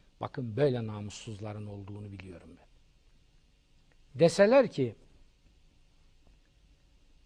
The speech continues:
biz Mustafa Kemal'in anıt kabrini ortadan kaldırırız. Ama bir şartımız var. Kabe'yi de ortadan kaldıracağız.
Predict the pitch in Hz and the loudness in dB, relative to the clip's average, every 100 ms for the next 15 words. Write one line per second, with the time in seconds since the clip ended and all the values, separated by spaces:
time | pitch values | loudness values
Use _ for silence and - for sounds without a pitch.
0 | _ _ _ _ _ _ - 220 240 - | _ _ _ _ _ _ 0 2 0 -4
1 | - - 180 190 160 185 175 160 156 185 | -12 -8 -4 -2 2 2 2 2 2 0
2 | 180 151 170 - 139 127 135 165 143 127 | -2 -4 -6 -6 -6 -4 -4 -4 -4 -6
3 | 131 147 131 120 113 98 90 - - - | -6 -6 -6 -6 -8 -12 -16 -20 -20 -20
4 | _ _ _ _ - _ _ _ _ _ | _ _ _ _ -20 _ _ _ _ _
5 | _ _ - - _ _ _ 123 120 110 | _ _ -20 -20 _ _ _ -2 -2 0
6 | 104 101 98 123 - 95 - 95 82 - | -4 -6 -10 -10 -10 -12 -14 -20 -20 -20
7 | - - _ _ _ _ _ _ _ _ | -20 -20 _ _ _ _ _ _ _ _
8 | - 151 139 104 92 90 85 - - 85 | -8 -6 -6 -6 -12 -14 -18 -18 -20 -20
9 | - - - - - - - - | -20 -20 -20 -20 -20 -20 -20 -20